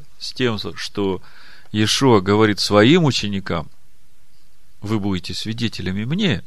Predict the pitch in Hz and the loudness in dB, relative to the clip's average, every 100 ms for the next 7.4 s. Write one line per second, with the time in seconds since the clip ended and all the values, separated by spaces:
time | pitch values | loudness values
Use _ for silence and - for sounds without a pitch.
0 | - - - - - - - - 104 98 | -12 -12 -12 -12 -12 -12 -12 -8 -8 -6
1 | - 120 92 82 - 95 95 92 90 87 | -2 2 2 0 -4 -2 2 2 0 -2
2 | 92 90 90 101 117 139 131 - - - | 0 0 0 2 4 4 2 -10 -12 -12
3 | - - - - - 101 - 113 104 90 | -12 -12 -12 -12 -6 -4 -2 2 2 2
4 | 92 90 87 - - - - - - - | 0 2 0 -4 -12 -12 -12 -12 -12 -12
5 | - - - - 98 - 95 - 180 - | -12 -10 -8 -2 -2 0 -6 -4 -4 -2
6 | - 117 131 151 113 127 123 110 104 107 | 2 4 8 8 8 4 2 -2 4 6
7 | 117 113 98 80 | 8 8 6 2